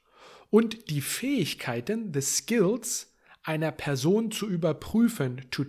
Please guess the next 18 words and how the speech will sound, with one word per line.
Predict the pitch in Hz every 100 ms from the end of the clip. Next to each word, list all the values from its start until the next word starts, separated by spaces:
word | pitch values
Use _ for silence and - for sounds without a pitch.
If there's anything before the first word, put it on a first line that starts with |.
| -
check | - 190 185 - - - -
someone's | - - 151 151 139 -
knowledge | 131 156 202 151 127 - - - -
or | 151 143 135 123 - -
someone's | - 143 135 127 - -
skills. | - - - 175 123 113 - - - _ - - - - _ _
Or, | 196 277 208 180 262 262 - _ _ _ -
oder | 220 277 170 214
die | 180 139 156
Meinung, | 147 151 226 254 185 226 165
the | 175 175
opinion, | 143 - - 285 233 156 233 269 -
die | 165
Meinung | 156 165 240 220 190 190
einer | 170 165 151
Person | - 151 123 139 214 247 233 - -
zu | - 185 185
einem | 165 170 170 147